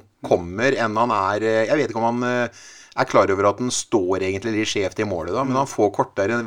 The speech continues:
Speaker 1: vei ned i det
Speaker 2: Mm.
Speaker 1: hjørnet enn han gjør til det andre hjørnet. Men, eh, det der er, eh, jeg, jeg, det er, det er helt i orden å kalle det for en god, eh,
Speaker 2: Mm.
Speaker 1: prestasjon av keeperen til Viking.
Speaker 2: Mm.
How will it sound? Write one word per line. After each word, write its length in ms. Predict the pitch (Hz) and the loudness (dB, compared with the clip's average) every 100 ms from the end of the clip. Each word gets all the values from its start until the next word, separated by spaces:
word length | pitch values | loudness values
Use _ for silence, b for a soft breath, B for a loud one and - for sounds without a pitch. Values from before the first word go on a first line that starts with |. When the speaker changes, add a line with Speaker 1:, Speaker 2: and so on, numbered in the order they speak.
| 107 107 | 2 4
Speaker 1:
vei 180 | 104 151 | 4 2
ned 200 | 113 123 | 0 2
i 40 | |
det 100 | 131 | 4
Speaker 2:
Mm. 60 | 123 | 4
Speaker 1:
hjørnet 180 | 117 95 | 2 0
enn 80 | 98 | -2
han 60 | 98 | 0
gjør 100 | 95 | 0
til 80 | 104 | 0
det 100 | 120 | 0
andre 200 | 110 90 90 | 0 -2 -2
hjørnet. 340 | 92 139 175 B B B B | -2 -2 -4 B B B B
Men, 260 | 123 113 113 | 0 0 2
eh, 520 | 110 110 107 104 104 | 0 2 2 2 0
det 180 | 107 110 | 4 6
der 200 | 98 101 | 6 6
er, 240 | 90 90 | 2 0
eh, 680 | 92 92 92 90 87 92 92 - b b b b _ 101 | -2 -2 -2 -2 -4 -8 -12 -18 b b b b _ -2
jeg, 100 | 95 | 2
jeg, 500 | 120 110 127 127 - 120 120 | 0 0 0 0 -4 -12 -14
det 100 | - | 0
er, 140 | 131 139 120 104 90 85 87 98 123 | 2 2 -6 -16 -18 -16 -16 -8 2
det 40 | 127 | 4
er 60 | - | 4
helt 240 | 120 120 147 | 4 4 6
i 20 | |
orden 240 | 117 101 | 4 4
å 80 | 107 | 2
kalle 180 | 110 117 | 2 4
det 120 | 104 | 0
for 60 | 110 | 0
en 100 | 104 | -4
god, 460 | 98 95 95 98 | -4 -4 0 2
eh, 420 | 98 98 95 95 95 | 2 2 0 -2 -2
Speaker 2:
Mm. 60 | |
Speaker 1:
prestasjon 520 | 104 95 104 101 92 | -2 0 0 0 -6
av 300 | 95 98 95 | -2 0 -2
keeperen 320 | - 92 90 87 | -4 -8 -4 -2
til 80 | |
Viking. 320 | 98 82 - 110 | -2 -2 -8 -2
Speaker 2:
Mm. 240 | 151 | -2